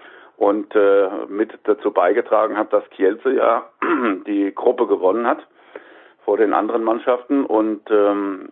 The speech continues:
er ist derzeit, äh, wirklich, äh, super drauf. Aber, äh, der beste Torhüter bei diesem Turnier war er nicht. Das war Perez de Vargas. Aber,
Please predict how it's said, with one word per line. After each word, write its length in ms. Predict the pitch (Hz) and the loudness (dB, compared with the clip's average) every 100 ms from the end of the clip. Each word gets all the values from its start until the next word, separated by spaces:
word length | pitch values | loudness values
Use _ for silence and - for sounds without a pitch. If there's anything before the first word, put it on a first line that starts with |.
| - | -2
er 180 | 117 117 | 0 0
ist 160 | - - - | -2 -4 -4
derzeit, 440 | 120 110 - 107 104 - - | 0 0 0 0 0 -10 -4
äh, 500 | 101 101 98 92 80 - - | 2 4 4 2 -2 -6 -2
wirklich, 320 | 113 101 92 - - - - | -2 -2 -10 -10 -18 -14 -8
äh, 120 | 76 - | -8 -4
super 260 | 123 107 | 0 0
drauf. 300 | 85 90 - - _ _ _ _ _ _ _ _ _ - _ - | 2 2 2 0 _ _ _ _ _ _ _ _ _ -20 _ -2
Aber, 440 | 92 113 107 - | 2 2 0 -2
äh, 300 | - 101 101 | 0 2 2
der 100 | 98 | 0
beste 260 | - 107 101 | -2 -4 -2
Torhüter 360 | 101 139 147 | 0 2 0
bei 120 | 120 110 | 0 2
diesem 500 | 107 98 101 92 80 | 0 -2 -8 -8 -10
Turnier 300 | 87 110 131 | -8 -6 -2
war 140 | 123 | 0
er 60 | 120 | 0
nicht. 260 | 107 - _ | -2 -8 _
Das 180 | - - | -10 -4
war 120 | 98 | -4
Perez 300 | - 92 87 | -2 -4 -4
de 100 | - | -4
Vargas. 340 | 87 87 69 - | 0 0 0 -2
Aber, 280 | - 117 | 0 0